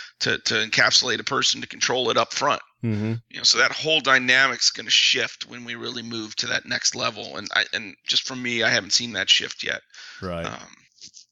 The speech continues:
Speaker 1: I mean, right now you can, you can make it autonomous.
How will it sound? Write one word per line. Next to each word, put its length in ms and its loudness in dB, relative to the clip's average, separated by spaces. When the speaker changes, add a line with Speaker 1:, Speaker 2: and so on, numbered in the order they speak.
Speaker 1:
I 80 0
mean, 300 -2
right 200 2
now 200 4
you 160 4
can, 260 -4
you 140 -4
can 200 -8
make 280 2
it 140 0
autonomous. 840 0